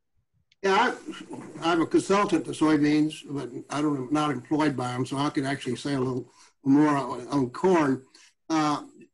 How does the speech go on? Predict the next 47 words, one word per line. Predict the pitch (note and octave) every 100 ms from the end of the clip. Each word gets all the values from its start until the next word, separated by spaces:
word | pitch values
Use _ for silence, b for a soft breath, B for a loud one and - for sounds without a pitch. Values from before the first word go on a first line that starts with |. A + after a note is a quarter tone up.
| -
I'd | F3+ G3
have | F#3+ -
to | E3
be | F3 E3
out | D#3+
in | D3+
the | C#3+
Midwest | D3+ C#3+ D3 D3 C3+
to | C3+
see | - F3 F#3
what's | C#3+ B2+
happened, | C#3+ C3+ - C#3
particularly | C#3 C#3 D3+ D3+ C#3+ C3+
in | C3 B2
Iowa, | C#3 D3 D3+ C#3+ C#3 C3+
Nebraska, | B2+ C3+ C#3 C3+ -
and | C3+
Illinois. | C3+ C3 C3 C3+
But | C3 C#3+ B2+ _ _ _ _ _ -
I | -
can't | - G#3+ F3
help | C#3+ F3+ E3 D3
but | C#3+
think | - F3 E3
that | D3+ C3+
you've | E3 D#3+
got | D3+ C#3+
ninety | D#3 D#3 D3
mile | C#3+ C#3 C#3+ C#3+
an | C#3
hour | C3+
winds | C3+ C#3 D3+ C3 C3 - -
for | C#3
quite | B2+ D#3 D3
a | C#3
long | C3 C3 B2+
time | D3 C#3 C3
on | B2
corn, | - E3+ D3+ C3+ B2+ _ b b -
that | C#3+
there | D#3+
wasn't | D3+ E3+ D#3+
a | C#3+
lot | D3 D#3+ D#3+
of, | D3+ C#3+ C3
uh, | C3+ C3 B2 _ _ _ -
uh, | C3+ C3 B2+